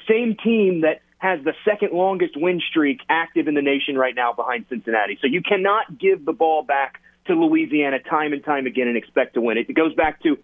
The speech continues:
the Middle Tennessee game. Marshall gave the ball up to Middle Tennessee six times. Yeah, they only lost by six, but when you turn it over that many times, you're just not gonna win. So Marshall needs to take care of the ball.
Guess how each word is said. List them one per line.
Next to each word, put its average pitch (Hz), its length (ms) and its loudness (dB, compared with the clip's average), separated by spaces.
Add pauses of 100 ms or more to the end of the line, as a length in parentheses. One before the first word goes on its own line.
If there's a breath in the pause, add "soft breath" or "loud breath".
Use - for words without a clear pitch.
(180)
the 151 60 -2
Middle 180 200 2
Tennessee 160 440 0
game. 120 240 -2
Marshall 147 300 0
gave 156 220 0
the 143 80 -4
ball 147 340 0
up - 120 -6
to 139 60 -10
Middle 139 180 0
Tennessee 143 520 0 (340)
six 196 280 0
times. 180 380 0
Yeah, 175 120 4
they 160 100 2
only 156 160 2
lost 156 300 0
by 147 200 -2 (120)
six, 170 260 0
but 151 140 -4
when 147 100 -4
you 127 60 -2
turn 202 260 0
it 175 80 0
over 185 240 2
that 175 140 0
many 180 180 -4
times, 175 360 -2 (220)
you're 190 80 -2
just 190 140 -2
not 196 140 2
gonna 170 140 0
win. 156 280 -2
So 139 100 0
Marshall 196 400 0
needs 175 160 -4
to 139 80 -6 (100)
take 190 200 0
care 185 200 0
of 160 60 2
the 143 80 0
ball. 143 380 0